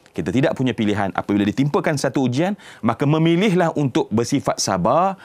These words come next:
dan tenang. Sebab hanya dengan bersifat sabar dan tenang itu menjadikan kita boleh menghadapi ujian itu dengan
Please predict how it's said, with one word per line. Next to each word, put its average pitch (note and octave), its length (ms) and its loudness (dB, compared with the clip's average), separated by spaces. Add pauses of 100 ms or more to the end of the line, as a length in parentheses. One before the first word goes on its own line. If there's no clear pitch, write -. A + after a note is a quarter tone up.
dan G2+ 240 -2
tenang. D3+ 480 -2 (160)
Sebab A2 320 -2
hanya G3 240 2
dengan C#3+ 240 0
bersifat A#2 400 -4
sabar A2 240 -2
dan G#2 160 -2
tenang A2 320 -2
itu C#3 320 0 (160)
menjadikan A2+ 640 0
kita G#2 160 -2
boleh G#2+ 240 0
menghadapi A#2 560 -2
ujian A2 320 -2
itu C3 160 -4
dengan B2 320 -4